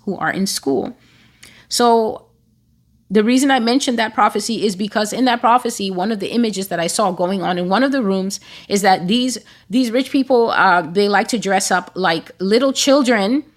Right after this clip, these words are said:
and be told by the person who's going to beat them and then perform their fantasies, "You've been a bad boy." And there was one man, a powerful man, who was sitting there with a bib on, and the woman was feeding him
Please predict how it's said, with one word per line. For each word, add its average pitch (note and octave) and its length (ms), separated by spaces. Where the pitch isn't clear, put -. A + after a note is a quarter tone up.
and G3 180
be A3 160
told C4+ 720
by F#3 240
the G3+ 100
person C#4 400
who's A#3+ 220
going G#3 220
to G#3 120
beat C#4 440
them E3 520
and G3 180
then G3 200
perform C4+ 560
their G#3 120
fantasies, G#3+ 640
"You've C#4 480
been C#4 180
a A#3+ 80
bad G#3+ 480
boy." A#3 380
And G3+ 140
there G#3+ 100
was G3+ 160
one A3+ 540
man, F#3 320
a A#3+ 220
powerful E4+ 480
man, G#3+ 240
who A#3+ 80
was C4+ 160
sitting E4+ 420
there F3+ 340
with A3+ 160
a A#3+ 60
bib A#3+ 440
on, F#3 380
and B3 100
the A#3+ 80
woman D4 320
was D4+ 180
feeding C#4+ 340
him C4 180